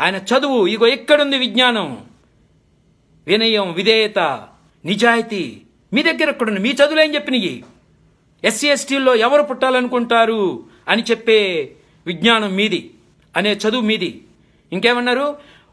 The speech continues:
వైజాగ్లో ప్రత్యేక హోదా కోసం, ఆ, ఆ, కథం తొక్కిన యువతరాన్ని పోలీసులతో లాఠీ చార్జ్ చేసి ఈ రోజున నల్ల చొక్కా వేసుకొని "మాకు ప్రత్యేక హోదా కావాలి, మాకు ప్రత్యేక హోదా కావాలి" అని అడుగుతున్నారు చూడండి, ప్లేట్లు మార్చి.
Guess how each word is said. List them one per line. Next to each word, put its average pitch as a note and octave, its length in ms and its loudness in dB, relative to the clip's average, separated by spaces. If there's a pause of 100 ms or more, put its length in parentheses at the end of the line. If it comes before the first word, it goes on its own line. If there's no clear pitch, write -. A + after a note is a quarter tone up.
(320)
వైజాగ్లో B3 840 2 (1500)
ప్రత్యేక C#4+ 380 4
హోదా C4 340 0
కోసం, A#3+ 600 -2 (520)
ఆ, D#3 340 0 (180)
ఆ, C#3 420 -6 (240)
కథం B3 220 0
తొక్కిన C#4 320 0
యువతరాన్ని C4+ 600 2
పోలీసులతో C#4+ 720 2 (120)
లాఠీ E4 640 4
చార్జ్ B3+ 260 0
చేసి C4 220 0
ఈ A3 100 -2
రోజున C4 280 0
నల్ల A3+ 420 2
చొక్కా C#4 180 0
వేసుకొని B3 520 -2 (220)
"మాకు C#4 240 2
ప్రత్యేక C4 360 0
హోదా B3 180 2
కావాలి, A3+ 340 2
మాకు A3+ 240 0
ప్రత్యేక A#3+ 260 0
హోదా A3+ 160 0
కావాలి" G#3+ 200 2
అని G#3 120 0
అడుగుతున్నారు G3 440 -2
చూడండి, F#3+ 200 -2
ప్లేట్లు F#3 360 -2
మార్చి. G3 440 -2